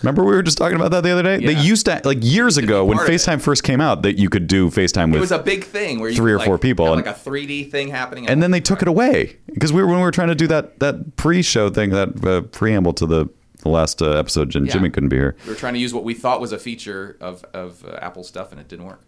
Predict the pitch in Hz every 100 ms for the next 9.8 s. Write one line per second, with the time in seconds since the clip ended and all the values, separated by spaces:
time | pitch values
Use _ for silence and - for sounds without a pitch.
0 | _ 87 90 92 87 82 214 247 240 226
1 | 156 143 160 185 202 127 - - 170 185
2 | 175 170 - - 180 196 139 98 80 78
3 | 131 156 87 107 92 139 139 - 156 113
4 | 143 135 156 139 151 165 113 90 85 -
5 | 117 180 165 160 185 160 151 131 - 127
6 | 117 113 - - 90 - 76 65 64 65
7 | 87 - 101 - - - - - - -
8 | _ _ - - 78 64 62 - 113 110
9 | 98 82 78 71 62 60 60